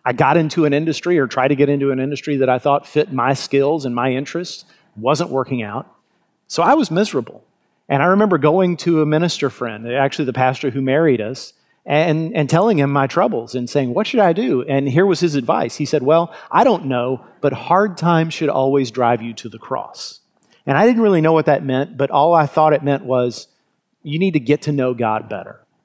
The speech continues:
You need to cling to Christ harder than you ever have before." So all I knew to do was read the Bible. I'd, I'd gotten into a habit over the past several years of, of reading a chapter a day of the Bible, but I, I,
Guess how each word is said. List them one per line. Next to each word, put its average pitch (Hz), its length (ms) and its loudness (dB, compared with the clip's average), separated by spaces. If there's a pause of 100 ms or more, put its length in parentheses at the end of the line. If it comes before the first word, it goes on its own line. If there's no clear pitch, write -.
(100)
You 135 120 -8
need 160 180 -2
to 147 180 4 (720)
cling 185 380 2
to 165 80 4
Christ - 580 0 (160)
harder 147 340 2
than 131 140 -2
you 123 120 0
ever 123 140 0
have 120 160 0
before." - 460 -8 (260)
So 156 260 0
all 202 220 4
I 196 100 4
knew 175 120 2
to 143 120 0
do 196 180 0
was 135 200 0
read 131 300 -2
the 143 60 0
Bible. 165 340 0 (320)
I'd, 127 340 -2
I'd 127 200 -2
gotten 170 240 2
into 170 240 2
a 139 60 4
habit 139 380 2
over 143 140 2
the 135 120 -2
past 139 360 -2 (220)
several 151 380 2
years 143 480 2
of, 113 160 -8
of 120 200 -8
reading 135 340 2
a 120 80 0
chapter 139 460 0
a 127 80 0
day 123 220 0
of 135 100 0
the 123 60 -6
Bible, 139 320 4
but 139 140 0
I, 135 180 6 (240)
I, 135 60 4